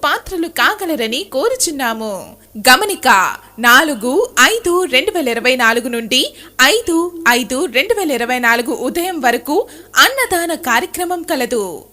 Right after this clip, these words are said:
కార్యనిర్వాహకులు గుండాలపల్లి కీర్తిశేషులు తోపుగుంట సుబ్బారాయుడు మరియు శ్రీమతి తోపుగుంట నర్సమ్మ.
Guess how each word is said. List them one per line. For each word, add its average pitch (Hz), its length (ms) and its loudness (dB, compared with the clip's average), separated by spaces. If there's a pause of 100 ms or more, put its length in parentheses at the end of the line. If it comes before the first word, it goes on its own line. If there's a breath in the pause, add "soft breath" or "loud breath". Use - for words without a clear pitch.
(120)
కార్యనిర్వాహకులు 254 1000 4 (380)
గుండాలపల్లి 240 760 2 (200)
కీర్తిశేషులు 277 800 0 (400 loud breath)
తోపుగుంట 311 580 2
సుబ్బారాయుడు 254 840 2 (300)
మరియు 247 280 2 (100)
శ్రీమతి 349 480 -2 (140)
తోపుగుంట 294 540 0 (160)
నర్సమ్మ. 302 440 0